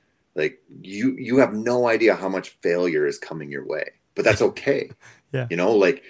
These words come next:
Speaker 1: if you stick with it, like, one of those will eventually not be a failure. And then eventually, like, a couple times a year, you'll just do things right and it's gonna be awesome.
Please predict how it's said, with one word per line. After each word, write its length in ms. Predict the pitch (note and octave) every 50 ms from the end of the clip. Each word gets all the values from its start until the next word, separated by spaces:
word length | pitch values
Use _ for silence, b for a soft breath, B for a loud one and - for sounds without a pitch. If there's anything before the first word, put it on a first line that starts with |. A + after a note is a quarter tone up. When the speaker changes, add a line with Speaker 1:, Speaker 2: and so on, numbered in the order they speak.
| B B
Speaker 1:
if 120 | - G#2+ -
you 100 | A#2 A#2+ A#2
stick 300 | - - C#3 C3 - -
with 220 | D3 E3 D#3 -
it, 200 | B2+ B2 - -
like, 340 | - G2 F#2 - - - _ _ _ _ _
one 300 | - F#2 A2 C3+ D#3 E3
of 100 | D#3 C#3
those 220 | C#3 C3+ C3 A#2+ G2
will 320 | F2+ G2+ A#2 A2+ A2 A2
eventually 400 | G2+ F#2 G#2+ G#2+ G#2 - A2 G#2
not 320 | F#2+ F2+ F#2 F#2+ F#2 -
be 80 | F#2+ G2
a 80 | F#2 E2+
failure. 500 | - - - G2 F#2 - - - - _ _ _ _ _ _ -
And 100 | G#2+ G#2
then 140 | A2+ A2
eventually, 560 | A2 G2 F2 A#2+ B2+ C3+ C3+ - C#3 C#3 B2+ A#2
like, 180 | G#2+ G2+ F#2+
a 60 | G2+
couple 280 | F#2+ - D3+ C3+ A#2+ A2+
times 280 | - A#2+ A2 A2+ A2 F#2
a 60 | F#2
year, 180 | F#2 G2 G#2+ G2+
you'll 160 | F#2 F#2+ G#2+
just 300 | G#2 A2 G2 D#2+ C#2 C#2+
do 160 | F2 G2+ G2
things 320 | F#2+ - G#2+ G#2 G2+ - F2
right 240 | F2 F2+ G2 A2 -
and 120 | F2+ E2+
it's 100 | D#2+ - -
gonna 200 | F#2 E2+ E2 D#2
be 120 | D#2+ D#2 -
awesome. 420 | - D#2+ D#2+ D#2 - - - -